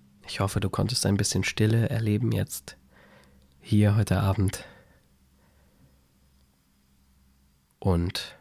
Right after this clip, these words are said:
ja, ich hoffe, dass es eine schöne gute Nachtgeschichte für dich war.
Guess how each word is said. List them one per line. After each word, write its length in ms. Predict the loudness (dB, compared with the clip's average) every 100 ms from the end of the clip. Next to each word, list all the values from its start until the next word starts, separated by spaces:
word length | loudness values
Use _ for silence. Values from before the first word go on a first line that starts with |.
| _ _ _ _ _ _ _ _ _ _ _ _ _ _ _ _ _ _ _ _ _ _ _ _ -6
ja, 340 | 0 2 0 -6 _ _ _ _ _ _ _ _ _ _ _ _
ich 160 | -6 -2
hoffe, 200 | -2 0
dass 220 | -2 -2
es 140 | -4
eine 400 | -2 0 0 0 -4 _ _ _ _ _ _ _ _ _ _ _ _ _ _ _ _
schöne 320 | -4 4 4
gute 260 | 4 4 4
Nachtgeschichte 680 | 2 0 -2 -4 -2 -6 -8
für 140 | -6
dich 200 | -8 -4
war. 260 | -4 -4